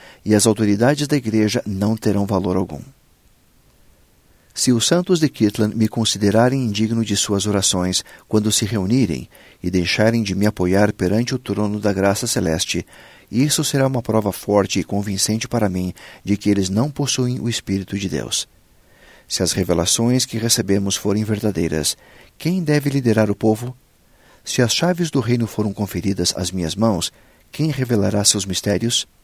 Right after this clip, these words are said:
Enquanto meus irmãos me apoiarem e encorajarem, poderei combater os preconceitos do mundo e suportar as afrontas, maus tratos com alegria. Mas se meus irmãos se distanciarem,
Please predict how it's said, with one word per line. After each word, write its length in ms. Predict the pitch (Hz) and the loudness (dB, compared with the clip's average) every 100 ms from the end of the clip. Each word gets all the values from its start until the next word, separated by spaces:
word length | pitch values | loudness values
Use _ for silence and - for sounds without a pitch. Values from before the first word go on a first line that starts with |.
| _ _ _ _ _ _ _ _ _ | _ _ _ _ _ _ _ _ _
Enquanto 480 | 110 101 151 190 180 | -2 0 0 0 0
meus 240 | 160 156 | 0 0
irmãos 420 | 147 113 113 117 113 | 0 0 0 0 0
me 140 | 110 | 0
apoiarem 580 | 104 98 90 107 120 131 | 0 2 4 4 2 0
e 60 | 110 | -2
encorajarem, 840 | 113 110 113 107 92 82 85 80 - - - | -2 -2 0 0 0 -2 -2 -6 -10 -20 -8
poderei 360 | - 117 117 165 | -2 2 2 2
combater 560 | - 151 147 - 131 | -2 -2 -2 2 2
os 140 | 123 - | 2 -2
preconceitos 600 | 117 - 117 - 107 107 | -4 -2 -2 -2 -2 -4
do 120 | 101 | -4
mundo 360 | 104 95 76 - - - - | -2 -2 -6 -10 -16 -20 -10
e 100 | 92 | -6
suportar 640 | - - 98 - 107 117 - | -4 -4 -4 2 4 4 0
as 140 | 95 | -2
afrontas, 600 | 87 113 117 117 117 113 - | -2 0 0 0 -2 -2 -4
maus 280 | 101 69 - | -6 -6 -2
tratos 360 | 104 107 107 | 0 0 -2
com 200 | - 101 | -4 -2
alegria. 520 | 104 104 92 78 67 - _ _ - _ _ _ - | 0 0 -2 -4 -6 -12 _ _ -20 _ _ _ -2
Mas 380 | 117 123 120 - | 6 6 6 2
se 180 | - 135 | 2 4
meus 200 | 127 127 | 4 4
irmãos 440 | 113 143 190 - | 4 2 0 -2
se 160 | - 147 | -2 -4
distanciarem, 800 | 127 - 139 - 107 92 82 - | -2 0 0 2 2 2 0 -6